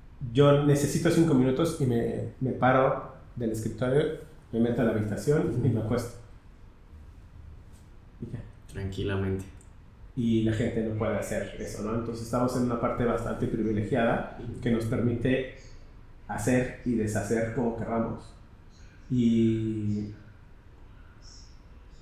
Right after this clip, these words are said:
Speaker 1: y te permite escuchar, ver lo que quieras que no teníamos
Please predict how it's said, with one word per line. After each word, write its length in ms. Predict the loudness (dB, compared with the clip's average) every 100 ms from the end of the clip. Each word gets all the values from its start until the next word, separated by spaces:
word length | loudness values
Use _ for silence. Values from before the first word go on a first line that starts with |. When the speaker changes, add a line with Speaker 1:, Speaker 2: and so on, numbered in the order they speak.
| -4
Speaker 1:
y 160 | -2 0
te 80 | 0
permite 380 | 2 2 4 2
escuchar, 960 | 2 -2 -2 2 4 4 0 -4 -12 -20 -20 -20 -20 -20 -20 -20 -20 -20 -20 -16 -4
ver 560 | 2 4 4 2 -4 -14 -20 -20 -20 -20 -20 -10 -4
lo 200 | -2 -2
que 140 | -2
quieras 340 | 2 4 4 4
que 140 | 2
no 80 | 4
teníamos 840 | 4 4 4 6 4 2 -4